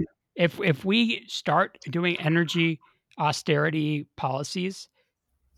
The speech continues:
Speaker 2: it's gonna kill people. It's going to kill people. It is borderline genocidal, just like denying people G M Os. You, we cannot tell the poorer countries to l-, lower their emissions. They're just like, "The fuck are you talking about?"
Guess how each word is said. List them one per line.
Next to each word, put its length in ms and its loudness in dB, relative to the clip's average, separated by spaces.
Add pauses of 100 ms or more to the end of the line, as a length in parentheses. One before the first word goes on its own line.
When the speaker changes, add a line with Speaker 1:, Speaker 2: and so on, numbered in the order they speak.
(160)
Speaker 2:
it's 200 4
gonna 260 2
kill 220 0
people. 340 -12 (300)
It's 280 2
going 320 4
to 60 -2
kill 220 0
people. 400 -4 (340)
It 160 -2
is 160 -2 (240)
borderline 460 4
genocidal, 560 0
just 240 -6
like 220 -2
denying 360 -2
people 240 -8
G 160 -4
M 100 0
Os. 300 -4 (380)
You, 380 4 (100)
we 160 2
cannot 720 0 (540)
tell 440 4
the 100 0
poorer 400 4
countries 640 -6 (1000)
to 80 4
l-, 360 0
lower 300 4
their 200 0
emissions. 500 -4
They're 140 -2
just 120 -8
like, 220 2
"The 100 -6
fuck 340 0
are 60 2
you 140 2
talking 320 2
about?" 280 -2